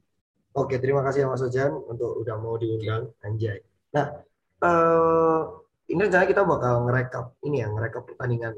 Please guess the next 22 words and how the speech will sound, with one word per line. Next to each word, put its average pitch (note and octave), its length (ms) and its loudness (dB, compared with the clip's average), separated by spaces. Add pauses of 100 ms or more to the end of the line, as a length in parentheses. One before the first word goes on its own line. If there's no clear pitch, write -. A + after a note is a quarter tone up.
kemarin A#2 400 0
yang A#2+ 240 -2
di G#2+ 240 -10
tanggal A2 240 -4
dua A2+ 240 0
puluh A2 240 -2
lima. G#2 400 -8 (400)
Kemarin B2 320 0
totalnya B2+ 400 2
ada A#2+ 80 2
empat A2 240 -6
pertandingan, A2 560 -6
tapi A#2+ 240 -2
sebelum B2 400 2
itu - 480 2 (320)
tadi C#3 240 2
pagi C#3+ 480 4
di - 20 2
tanggal B2+ 300 2
dua B2 160 6
puluh B2+ 320 0
enam, C3+ 240 -2